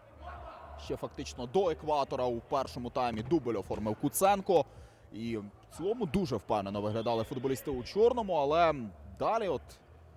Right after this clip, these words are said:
а врешті-решт, зуміли не просто вирівняти гру, а навіть забити гол гравці у білих футболках.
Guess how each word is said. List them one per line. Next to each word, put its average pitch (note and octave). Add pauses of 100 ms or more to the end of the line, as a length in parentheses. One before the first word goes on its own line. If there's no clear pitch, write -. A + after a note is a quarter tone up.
(280)
а F2+
врешті-решт, B2 (680)
зуміли D3+
не B2
просто A#3+
вирівняти F#3
гру, A3
а C#3 (760)
навіть E3+
забити G3+
гол F#3 (400)
гравці D3
у D3
білих C#3
футболках. C3